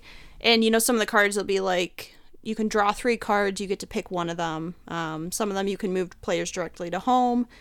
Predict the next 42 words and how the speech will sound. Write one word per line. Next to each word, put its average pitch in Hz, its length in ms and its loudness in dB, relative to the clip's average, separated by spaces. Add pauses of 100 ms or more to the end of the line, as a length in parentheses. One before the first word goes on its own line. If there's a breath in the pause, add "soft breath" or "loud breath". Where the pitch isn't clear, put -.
(240 soft breath)
if 190 80 -4
you 214 100 -2
draw 185 220 4
a 175 60 0
sorry, 185 480 2
you 190 160 -4
basically 170 480 -2
get 175 180 -4
to 170 320 -6
take 175 300 -4
someone 180 240 -4
else's 165 280 -6
player 180 380 -4
and 180 140 -4
move 175 160 -4
'em 165 120 -6
all 160 120 -2
the 139 80 -4
way 151 120 -4
back 160 280 -6
to 185 100 -10
the - 80 -10
beginning 135 440 -8
of 78 60 -10
the - 60 -10
board. - 400 -14 (880 soft breath)
Um, 262 320 6
I 294 80 2
just 415 220 2
think 392 240 -2
that 277 560 2 (160)
it's 240 300 2
fun. 202 580 -2
I 202 140 0
think 220 580 -6 (640)
it's 226 160 -2
one 294 100 2
of 330 60 0
those 330 160 0
games 202 480 -2
where 196 640 -2 (340)
it's - 720 -6